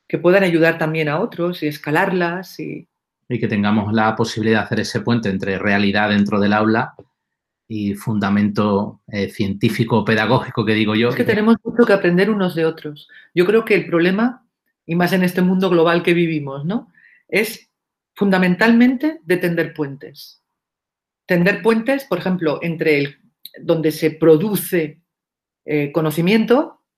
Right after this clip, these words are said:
Speaker 1: y la vida diaria del aula. Si hay puentes creados, el impulso puede ser tremendo y permear. O sea, que, que el conocimiento no sea estanco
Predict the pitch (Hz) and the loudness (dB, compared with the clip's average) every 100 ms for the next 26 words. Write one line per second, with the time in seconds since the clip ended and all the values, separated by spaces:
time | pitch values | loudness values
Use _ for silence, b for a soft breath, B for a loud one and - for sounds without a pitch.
0 | _ _ _ _ - 202 175 156 196 190 | _ _ _ _ -4 0 2 2 2 0
1 | 185 220 151 175 165 180 175 156 143 131 | -2 -6 -2 0 2 2 2 0 0 -4
2 | 113 - _ _ _ _ _ _ _ _ | -10 -16 _ _ _ _ _ _ _ _
3 | - - 180 226 - 220 240 226 226 190 | -18 -2 0 0 -2 2 4 4 0 -2
4 | - 185 165 160 196 302 - - _ _ | -6 -8 -6 -6 -6 -8 -10 -20 _ _
5 | _ _ _ _ _ _ 175 165 151 156 | _ _ _ _ _ _ -2 0 0 2
6 | 175 190 190 180 170 175 190 226 233 _ | 0 0 -2 0 0 0 -2 -2 -6 _
7 | _ _ _ _ _ 165 165 220 196 147 | _ _ _ _ _ 0 2 4 2 0
8 | - _ _ _ _ 156 151 165 151 151 | -6 _ _ _ _ -8 0 0 0 0
9 | 156 135 - - _ _ _ _ - 151 | 0 -2 -6 -20 _ _ _ _ -4 -2
10 | 151 156 143 - 165 151 156 160 170 175 | 0 0 0 -2 -2 -2 -2 -4 -2 0
11 | 202 190 165 156 151 170 160 - 202 202 | 0 0 -2 -2 -4 -4 -4 -6 -4 -4
12 | 185 151 147 147 - | -6 -8 -10 -16 -20